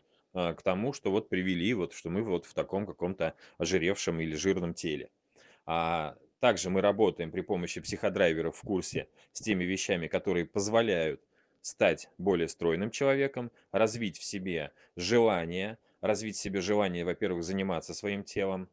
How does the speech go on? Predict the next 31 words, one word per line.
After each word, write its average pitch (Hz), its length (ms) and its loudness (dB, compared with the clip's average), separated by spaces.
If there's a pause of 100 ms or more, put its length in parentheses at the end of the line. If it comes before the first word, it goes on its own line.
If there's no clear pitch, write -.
убрать 107 440 0
свою 101 300 0
лень 98 440 0
и 90 100 -8
прокрастинацию, 95 960 -4
которая 87 380 -2
мешает 87 600 0
человеку 90 720 -2 (360)
заниматься 92 580 -2
собой, 113 560 -2 (280)
чтобы, 92 360 0
а, 76 520 0
на-, 101 160 0
дать 98 280 2
какую-то 90 360 -6
уже 87 140 -6
начинать 90 440 -6
давать 95 280 2
физическую 98 600 -8
нагрузку, 123 500 -4
чтобы 87 220 -10
ввести 107 300 -8
какую-то 90 420 -4
систему. 101 760 -4 (320)
И 104 80 -6
если 110 340 -2
как 101 280 -4 (500)
только 101 340 4
вы 90 120 -2
сможете 85 460 -6
понять, 101 520 -6